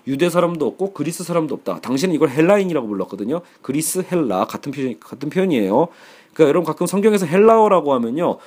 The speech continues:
이거 그리스어 얘기하는 겁니다. 그래서 유대 사람도 그리스 사람도 없고, 그죠? 종도 자유인도 없고 남자와 여자도 없다. 즉 보편성은 이걸 가로지르는 거죠. 그래서 바울은 그리스인의 철학적인 정신적 담론들의 거리를 두면서도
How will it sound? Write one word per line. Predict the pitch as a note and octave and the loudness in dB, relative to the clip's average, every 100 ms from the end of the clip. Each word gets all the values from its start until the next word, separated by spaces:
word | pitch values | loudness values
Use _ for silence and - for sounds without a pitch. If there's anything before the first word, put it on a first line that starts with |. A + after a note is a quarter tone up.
| - | -12
이거 | D3 | -6
그리스어 | E3 A3+ G3+ C#3+ | 0 2 2 0
얘기하는 | A2+ G2 F#2 | 0 -6 -8
겁니다. | F2 F#2 D#3 F3 - - - - | -6 -2 -2 -4 -14 -20 -14 -4
그래서 | E3 C3 | -2 -2
유대 | D#3 G#3+ A3 | 2 4 6
사람도 | G#3 G3+ F#3+ A3 | 6 4 4 2
그리스 | A3 E3 F3+ | 2 0 -2
사람도 | E3+ F3 E3 D3 | 0 0 0 0
없고, | G2+ - G#2 - _ _ | 0 -2 -4 -4 _ _
그죠? | - C#3 | -8 -6
종도 | - D3 G3 G#3+ A3+ A3+ | 0 2 4 4 6 6
자유인도 | F#3+ C#3 E3 E3+ E3+ D#3 | 6 4 0 -2 0 0
없고 | - - - - - | 0 2 0 0 -6
남자와 | A#2 B2+ E3 G3 D#3 | 2 2 4 4 4
여자도 | C#3 F3 A#2+ | 2 0 -2
없다. | - A#2 - - | 0 -2 -2 -10
즉 | - D#3 | -8 -6
보편성은 | D3 C#3 G#3+ G#3 G3 | -4 0 0 2 0
이걸 | D#3 - | 0 0
가로지르는 | - C3+ F3+ F3 B2+ | 0 0 2 0 -4
거죠. | G2+ F2+ - - _ - | -6 -8 -12 -18 _ -10
그래서 | D#3+ F3 | -6 0
바울은 | C3 F3+ G3+ | 2 4 2
그리스인의 | G3 F#3 G3 - G3+ F#3+ | 0 -2 -2 -2 -2 -2
철학적인 | - A3 G#3 - C#3+ B2+ F3+ G#3 - - | -2 -2 -2 -2 -2 0 0 -2 -8 -8
정신적 | C#3+ D#3+ F#3 F#3 | -4 -2 -2 -4
담론들의 | C#3 C#3 E3+ E3+ E3 - | -6 -4 -4 -2 -2 0
거리를 | C#3+ G#3+ G3+ | 2 2 2
두면서도 | C#3+ B2 A#2 G#2 D3+ A#2 | 0 0 0 0 4 6